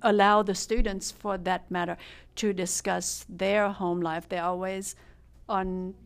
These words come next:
target, talking only about their subject matter, right? So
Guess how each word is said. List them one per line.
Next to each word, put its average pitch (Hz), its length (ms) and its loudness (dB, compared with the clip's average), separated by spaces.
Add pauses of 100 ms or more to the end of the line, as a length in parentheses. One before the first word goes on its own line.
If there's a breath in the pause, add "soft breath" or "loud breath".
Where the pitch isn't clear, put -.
(140)
target, 190 680 -6 (360)
talking 196 480 -4
only 190 400 -6
about 190 500 -2
their 170 140 -4
subject 170 420 -4
matter, 165 260 -6
right? 170 240 -6 (300 loud breath)
So 196 400 0